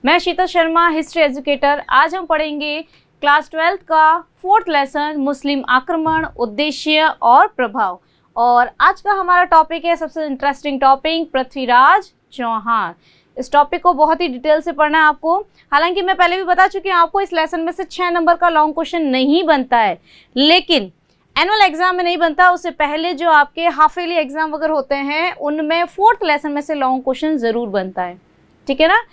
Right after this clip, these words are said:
बाकी इस लेसन में जैसे कि अपन ने जो पहले टॉपिक पढ़ चुके हैं, ये टोटल लेसन जो है आपका दस नंबर का है, बता चुकी हूँ मैं पहले भी। दस नंबर में इस बार जो ट्वेंटी ट्वेंटी का जो पेपर था, उस साल में, इस साल में आपके एक एक नंबर के चार क्वेश्चन आए थे,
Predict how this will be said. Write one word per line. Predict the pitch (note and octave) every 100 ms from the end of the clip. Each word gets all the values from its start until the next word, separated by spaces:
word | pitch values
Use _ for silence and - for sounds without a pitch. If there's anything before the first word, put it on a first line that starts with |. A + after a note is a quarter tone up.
| - _ B3
बाकी | D#4 F#4+ B4
इस | A4+
लेसन | F4+ F4+ G4+
में | G4 G4
जैसे | E4+ F#4
कि | F#4
अपन | F4+ F4
ने | F4+
जो | F4
पहले | E4 D#4
टॉपिक | D#4 D4 D4+
पढ़ | - D#4
चुके | E4+ E4+ D#4+
हैं, | D#4 F4 G4 - -
ये | C#4+ E4+
टोटल | F#4 G#4+ G#4
लेसन | F#4 F#4+ F#4
जो | F#4
है | F4+
आपका | E4 D4+ - E4 F#4+ - _ _
दस | G3+ D#4+ F#4+
नंबर | F4+ F#4
का | F#4 F#4
है, | F4+ G#4+ - _ _ -
बता | C#4+ F4
चुकी | F#4+ F4+
हूँ | F4+
मैं | E4+
पहले | D#4+ D#4 D#4
भी। | D#4+ G#4+ - _ -
दस | F4 -
नंबर | F4+ E4+ F4+
में | F4+
इस | F#4+ E4
बार | D#4 E4+
जो | D4 E4+
ट्वेंटी | F4+ E4+ F4
ट्वेंटी | F4+ F4+ F4+
का | F4+
जो | F4
पेपर | D#4+ C#4 D4+
था, | C#4+ F4 C#4+ F3 _ _ -
उस | G#4+ -
साल | D#4+ D#4
में, | D#4+ E4 F#4+ -
इस | D#4
साल | E4 D#4 D#4+
में |
आपके | D#4 C#4+ - E4 G#4+ - _
एक | - F#4+
एक | G#4
नंबर | F#4 F4+ F#4
के | F#4+
चार | - D4 C#4+
क्वेश्चन | D#4+ F4 E4+
आए | E4+
थे, | E4+